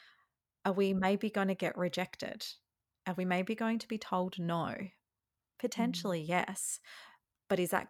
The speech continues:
Speaker 1: going to, is that, does that mean our lives, our life is in danger?
Speaker 2: Yeah.
Speaker 1: No. And it's important to sort of,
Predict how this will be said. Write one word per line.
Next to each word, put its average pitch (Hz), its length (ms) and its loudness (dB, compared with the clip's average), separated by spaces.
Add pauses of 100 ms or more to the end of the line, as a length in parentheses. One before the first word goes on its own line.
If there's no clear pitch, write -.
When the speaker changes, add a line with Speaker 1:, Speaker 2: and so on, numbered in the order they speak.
(120)
Speaker 1:
going 202 280 0
to, - 360 -2 (380)
is 180 160 -2
that, 190 240 4 (180)
does 185 120 -4
that 202 160 2
mean 190 180 2
our 165 120 2
lives, 156 360 -2 (180)
our 175 120 4
life 156 280 0
is 160 100 -6
in 156 120 -4
danger? 165 400 -6 (360)
Speaker 2:
Yeah. 202 160 2
Speaker 1:
No. - 120 -6 (580)
And 208 180 6
it's 202 140 -2
important 247 400 0
to 226 80 4
sort 185 220 4
of, 165 140 0